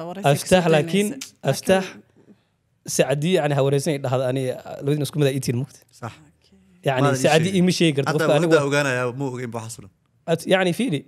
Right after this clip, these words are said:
Speaker 2: ani inaa Aftaax waraysto, Saacadii ima sheegi ka-, yani, ima dhihi karto, "Aftaax warays ama
Speaker 1: Aa,
Speaker 2: waraysanin."
Speaker 1: anaa khiyaar u leh.
Speaker 2: Anaa khiyaar u leh, mugta. Ayadoo diidan, aa, adiga waxaan kaa qabtay
Speaker 1: Waraysi.
Speaker 3: Waraysi.
Speaker 2: barnaamij.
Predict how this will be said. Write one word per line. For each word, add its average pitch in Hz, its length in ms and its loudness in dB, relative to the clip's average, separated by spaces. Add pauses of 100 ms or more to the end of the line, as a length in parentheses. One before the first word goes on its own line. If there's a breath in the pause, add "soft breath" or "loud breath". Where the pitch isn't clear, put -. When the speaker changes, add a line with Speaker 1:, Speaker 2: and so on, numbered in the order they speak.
(300)
Speaker 2:
ani 185 220 0
inaa 185 260 -4
Aftaax 170 280 0
waraysto, 127 480 -2 (280)
Saacadii 147 420 -4
ima 147 120 0
sheegi 139 260 -2
ka-, 131 140 -10 (100)
yani, 135 260 -2 (160)
ima 156 140 0
dhihi 165 160 0
karto, 143 200 -4
"Aftaax 151 220 -2
warays 143 240 0
ama 131 160 -4
Speaker 1:
Aa, 120 40 0
Speaker 2:
waraysanin." 127 400 -2
Speaker 1:
anaa 220 160 -8
khiyaar 190 260 -10
u 160 60 -16
leh. 160 160 -20 (140)
Speaker 2:
Anaa 147 240 4
khiyaar 143 240 2
u 131 60 -2
leh, 127 80 -2
mugta. 135 300 -6 (540 soft breath)
Ayadoo 180 280 4
diidan, 147 420 -2 (680)
aa, 143 120 0
adiga 147 180 2
waxaan 147 160 -2
kaa 160 140 0
qabtay 233 320 -6 (440)
Speaker 1:
Waraysi. 160 300 -18
Speaker 3:
Waraysi. 101 320 -20 (200)
Speaker 2:
barnaamij. 120 420 -4